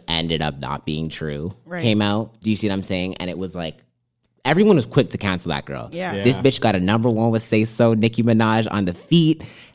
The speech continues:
Speaker 1: And it was just like, "Nicki Minaj on the feet." <laughs> Um, she, like, had such a high point, and then it really seemed like that girl was never gonna be heard from again.
Speaker 2: Mm-hmm.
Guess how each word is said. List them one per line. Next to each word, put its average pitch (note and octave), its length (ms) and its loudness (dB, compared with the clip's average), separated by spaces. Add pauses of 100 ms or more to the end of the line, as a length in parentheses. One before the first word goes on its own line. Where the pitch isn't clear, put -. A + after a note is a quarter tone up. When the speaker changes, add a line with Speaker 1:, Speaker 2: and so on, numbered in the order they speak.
(140)
Speaker 1:
And G#2+ 560 2 (120)
it A#2+ 140 2
was A#2 220 0
just A#2+ 260 -4
like, A2 320 2 (1160)
"Nicki B2+ 340 4
Minaj A#2 480 6
on G#2+ 100 6
the A2 140 6
feet." D#3+ 320 8
<laughs> - 100 6 (1200)
Um, A2+ 580 2 (800)
she, F3+ 240 4
like, E3+ 140 6
had E3 240 -2
such F3+ 140 -2
a D#3 80 4
high C3+ 680 -2
point, A2+ 580 -2
and A2+ 120 2
then A#2 120 2
it A2 60 2 (180)
really C#3+ 280 4
seemed A#2 360 0
like G#2 220 0
that G2+ 200 -2
girl G2 180 -2
was F#2+ 220 -4
never G2+ 460 0
gonna F#2 180 -4
be E2+ 80 -2
heard E2 220 -4
from D#2 160 -6
again. C#2 340 -8
Speaker 2:
Mm-hmm. E3+ 400 -8